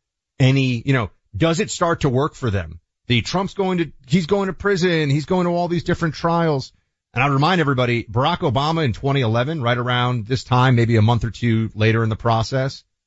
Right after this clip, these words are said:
was low forties approval rating. Low forties, like forty-one, forty-two, forty-three. And he absolutely crushed Mitt Romney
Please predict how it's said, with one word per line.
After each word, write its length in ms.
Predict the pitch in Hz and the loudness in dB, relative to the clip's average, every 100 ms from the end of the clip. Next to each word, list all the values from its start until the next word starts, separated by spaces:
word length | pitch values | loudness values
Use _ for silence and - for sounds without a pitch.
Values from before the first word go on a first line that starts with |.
| _ - | _ 0
was 180 | 113 110 | 4 4
low 300 | 139 170 165 | 4 2 -2
forties 500 | - 151 120 98 98 | -2 -2 0 -2 -4
approval 340 | - 101 85 | -4 -4 -4
rating. 300 | 82 - - _ _ _ _ _ _ - | -10 -16 -20 _ _ _ _ _ _ 2
Low 380 | 107 127 175 | 4 6 2
forties, 480 | 190 151 127 95 80 | 0 -2 -2 -2 -8
like 160 | 104 98 | -14 -10
forty-one, 640 | - 131 120 110 127 131 | -2 0 0 2 2 2
forty-two, 480 | 120 117 107 - 120 | 0 -2 -2 -2 -2
forty-three. 720 | - 107 101 110 127 135 135 _ _ _ _ _ 113 | 0 -2 -2 0 0 2 -2 _ _ _ _ _ 0
And 500 | 113 110 110 104 - _ _ | 2 4 2 -2 -6 _ _
he 180 | - 117 - | -2 -2 0
absolutely 920 | 123 127 - 131 113 95 101 95 87 _ _ | -2 -2 0 2 2 0 -2 -4 -6 _ _
crushed 400 | - 123 95 - | -2 -2 -2 -2
Mitt 160 | 104 92 | -2 0
Romney 480 | 90 85 80 76 | -2 -2 -2 -6